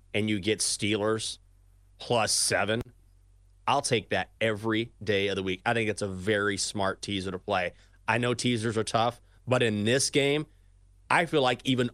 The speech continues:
under thirty-three could hit. I absolutely see no way there's an offensive explosion. So I would play this as a teaser.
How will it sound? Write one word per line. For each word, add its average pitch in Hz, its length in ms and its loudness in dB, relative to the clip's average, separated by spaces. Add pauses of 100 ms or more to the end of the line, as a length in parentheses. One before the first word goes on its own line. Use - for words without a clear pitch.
(120)
under 143 340 2
thirty-three 151 600 0
could 151 140 0
hit. 156 280 2 (120)
I 135 280 4
absolutely 139 640 2
see 131 240 -2
no 135 340 2
way 127 320 2
there's 110 220 0
an 104 80 -2
offensive 113 480 -2
explosion. 113 580 -2 (240)
So - 260 -4
I 147 160 4
would 233 140 2
play 147 120 4
this 156 140 -2
as 156 100 -4
a 170 40 -4
teaser. 214 300 -2